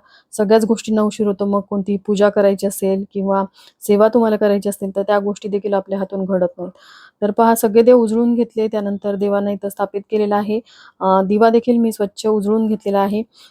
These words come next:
तर, अ, या दिव्याला मी सगळ्यात आधी अष्टगंध, कुंकू वगैरे लावून घेते आणि त्यामध्ये वात घातलेली आहे, जोडवात. एक दिवा जो आहे तो माझा तेलाचा असतो, एक दिवा माझा तुपाचा असतो.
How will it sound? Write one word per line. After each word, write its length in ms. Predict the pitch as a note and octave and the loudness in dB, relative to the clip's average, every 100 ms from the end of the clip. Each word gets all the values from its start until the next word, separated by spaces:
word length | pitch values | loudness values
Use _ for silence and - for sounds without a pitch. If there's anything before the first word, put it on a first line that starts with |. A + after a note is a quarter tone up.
| _ - | _ -2
तर, 120 | G3+ | 2
अ, 140 | G3+ | 4
या 140 | G3+ G#3 | 4 2
दिव्याला 380 | G#3+ A3 A3+ A3 | 2 2 2 2
मी 200 | A3 A3 | 0 0
सगळ्यात 300 | G#3+ G3+ G#3 | 0 0 0
आधी 140 | G3+ | 0
अष्टगंध, 540 | G3+ - G#3 G3+ G3+ | 0 -2 -6 -4 -2
कुंकू 400 | G3+ G#3 G3+ G#3 | -4 -6 -4 0
वगैरे 280 | G3+ G3 G3 | 2 2 2
लावून 220 | F#3+ G3 | 0 -2
घेते 340 | G3+ G3+ G3 A3+ _ _ - _ | -4 -4 -6 -10 _ _ -20 _
आणि 360 | F#3+ F#3+ G3+ G3 | 0 0 0 0
त्यामध्ये 320 | G3+ G3+ G3 | 0 2 0
वात 180 | G3+ G3+ | 2 2
घातलेली 420 | G#3+ A3+ - A3+ | 2 0 2 4
आहे, 200 | A3+ A3+ | 4 2
जोडवात. 360 | G#3 G#3 G3+ G#3+ - | 0 0 0 0 -2
एक 160 | G3+ G3+ G#3 | -6 -6 -10
दिवा 380 | F#3+ G#3 G#3 | -4 0 0
जो 120 | G#3 G#3+ | 2 0
आहे 160 | G#3+ | -2
तो 120 | G#3+ | -4
माझा 200 | G3 F#3+ | -2 -2
तेलाचा 420 | F#3+ G3 G3 F#3+ G#3 | -2 0 -2 0 -4
असतो, 260 | - G#3+ | -2 -2
एक 160 | G3+ F#3+ | -2 -2
दिवा 200 | G3 F#3+ | -2 0
माझा 200 | F#3+ G3 | -2 -2
तुपाचा 420 | G3+ F#3+ G3+ A3 | -4 -4 -2 -2
असतो. 320 | G#3+ - A3+ | -2 -4 -8